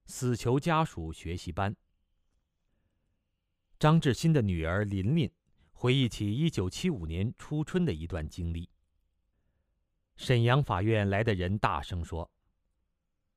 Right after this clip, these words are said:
：“你妈妈非常反动，不接受改造，顽固不化，反对伟大领袖毛主席，反对战无不胜的毛泽东思想，反对毛主席的无产阶级革命路线，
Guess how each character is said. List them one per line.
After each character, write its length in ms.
：“你 160
妈 180
妈 200
非 180
常 180
反 240
动， 180
不 140
接 160
受 160
改 200
造， 300
顽 320
固 180
不 180
化， 220
反 260
对 200
伟 160
大 180
领 180
袖 160
毛 240
主 140
席， 240
反 240
对 180
战 240
无 100
不 140
胜 220
的 200
毛 280
泽 160
东 160
思 200
想， 240
反 260
对 160
毛 240
主 140
席 160
的 200
无 240
产 260
阶 120
级 140
革 200
命 140
路 160
线， 220